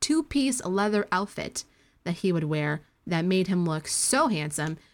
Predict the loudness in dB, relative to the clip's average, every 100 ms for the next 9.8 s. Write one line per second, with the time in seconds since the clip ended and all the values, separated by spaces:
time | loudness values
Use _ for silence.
0 | _ -6 -2 2 2 2 0 0 0 0
1 | 0 0 0 -2 0 0 0 0 2 2
2 | 4 2 0 -2 -2 2 2 0 -2 -4
3 | 0 2 2 0 -2 -2 -2 0 0 0
4 | 0 2 4 2 2 0 0 -4 -4 -6
5 | -4 -6 -4 -2 0 2 2 2 0 -2
6 | -4 -8 -8 -2 2 4 4 2 0 0
7 | 2 2 2 0 0 -2 -4 _ _ _
8 | -6 -4 -2 -2 0 -2 0 0 2 0
9 | 0 0 0 -2 0 0 0 -2